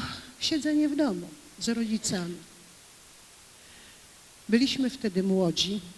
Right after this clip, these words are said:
trzydzieści lat młodsi, zdrowi i pełni naprawdę zaangażowania, żeby zmienić, polepszyć los naszych dzieci.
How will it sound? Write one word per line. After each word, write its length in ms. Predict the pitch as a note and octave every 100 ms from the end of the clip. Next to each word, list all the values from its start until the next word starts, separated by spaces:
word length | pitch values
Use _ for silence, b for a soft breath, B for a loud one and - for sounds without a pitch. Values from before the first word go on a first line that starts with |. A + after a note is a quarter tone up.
| - -
trzydzieści 580 | - E3+ G3+ - -
lat 180 | G3 F3 -
młodsi, 540 | F#3 E3 F3 - F#3 F3 - - - -
zdrowi 640 | D#3 E3 F#3 F#3 F3+ G3 G3 - - - B B B -
i 80 | G#3+
pełni 420 | B3 B3 A#3+ A3+
naprawdę 540 | G#3+ A#3+ A#3 A3 G#3+
zaangażowania, 1000 | F#3 G3+ G3+ F#3+ F3+ G3 G3 G3+ G#3 G3+ G3+ - -
żeby 280 | E3+ E3+ F3+
zmienić, 680 | G3 G3 G3+ G3+ G#3 - - - - -
polepszyć 680 | A3 G3+ G3+ - G3+ - - - -
los 420 | F3+ E3+ - - -
naszych 420 | F3 D#3+ - D#3+ C#3+
dzieci. 420 | D3+ - -